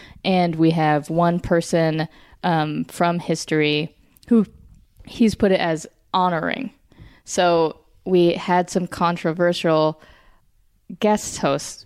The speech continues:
but we spun it a little bit. So it's just like, we're still honoring the person because at the end of the day, the Comedy Central roast and stuff, they're, they're still there to honor the person.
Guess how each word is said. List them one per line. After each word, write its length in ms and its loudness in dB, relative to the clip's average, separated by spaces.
but 340 0
we 120 -4
spun 380 -2
it 120 0
a 60 2
little 240 -2
bit. 260 -4
So 160 -8
it's 100 -10
just 140 -12
like, 100 -8
we're 100 -4
still 200 -2
honoring 420 0
the 80 -2
person 380 -4
because 420 0
at 120 0
the 80 0
end 120 -2
of 60 -2
the 80 -4
day, 180 2
the 80 2
Comedy 300 -4
Central 360 -6
roast 380 -2
and 120 -10
stuff, 380 -4
they're, 260 0
they're 260 -2
still 420 -2
there 200 0
to 240 -10
honor 280 -4
the 100 -8
person. 460 -8